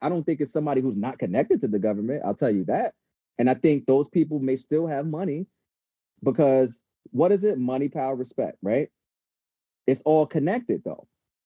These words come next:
It's all connected. That's all I'm saying. I don't think it's so separate to where we talking about a billionaire over here who just got mad bread, but he don't fuck with the government. He just made bread doing whatever, making oil or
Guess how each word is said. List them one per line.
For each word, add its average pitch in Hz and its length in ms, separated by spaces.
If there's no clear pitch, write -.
It's 143 140
all 240 140
connected. 294 440
That's 180 180
all 143 160
I'm 196 140
saying. 139 240
I 143 40
don't 180 220
think 196 180
it's 170 140
so 160 140
separate 143 460
to 143 80
where 127 300
we 127 140
talking 139 240
about 123 160
a 101 40
billionaire 123 500
over 113 180
here 117 180
who 107 60
just 98 160
got 104 180
mad 104 300
bread, 113 400
but 104 200
he 131 140
don't 120 240
fuck 110 160
with 104 80
the 101 60
government. 104 440
He 120 60
just 110 180
made 113 220
bread 107 340
doing 110 280
whatever, 104 360
making 104 400
oil 104 440
or 92 260